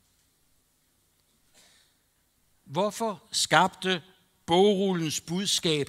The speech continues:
ingen rædsel i kongens sind og hjerte? Hvorfor brændte han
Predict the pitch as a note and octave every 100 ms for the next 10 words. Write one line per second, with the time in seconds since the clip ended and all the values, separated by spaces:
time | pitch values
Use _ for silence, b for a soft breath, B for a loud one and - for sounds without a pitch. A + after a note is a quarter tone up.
0 | - - F3 F#3+ G#3 G3 - G#2 A#2+ D#3
1 | E3 - E3 E3 - C#3 - B2 C3+ D3+
2 | C#3 - - - - - C#3 D3+ _ _
3 | _ C3 A#2 F#2 F#2 G#2+ A2 _ _ _
4 | _ _ _ _ _ _ _ _ _ _
5 | _ b b b b b F3+ A#3 B3+ -
6 | F#3+ G#3 B3 C4 G3 F#3+ G3+